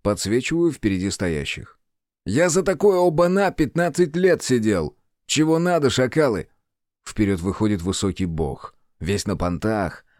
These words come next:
матово поблескивающая броня — сверкающий бронзой меч с едва заметным сиреневым отливом.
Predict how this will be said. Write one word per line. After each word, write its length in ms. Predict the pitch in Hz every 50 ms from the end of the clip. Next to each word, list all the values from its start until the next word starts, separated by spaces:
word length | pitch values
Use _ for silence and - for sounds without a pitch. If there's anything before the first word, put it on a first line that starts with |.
| _ -
матово 500 | - 92 104 113 113 110 - 101 95 87
поблескивающая 880 | - 90 90 87 104 110 104 - - 104 95 92 87 - - 92 85
броня — 640 | 78 71 87 90 90 92 98 104 107 95 73 58 - - _ _ _
сверкающий 800 | - - - 113 110 95 - 120 117 107 104 92 - - 95 98
бронзой 640 | 92 82 73 95 98 113 117 107 101 85 95 95 92
меч 440 | 92 92 110 123 120 - - - - _ _ _
с 120 | - -
едва 280 | 135 139 120 107 120 113
заметным 440 | 101 117 123 117 92 - 95 90 82
сиреневым 560 | - - 117 107 101 90 92 87 90 87 92
отливом. 560 | 92 - - 87 80 71 64 60 55 50 -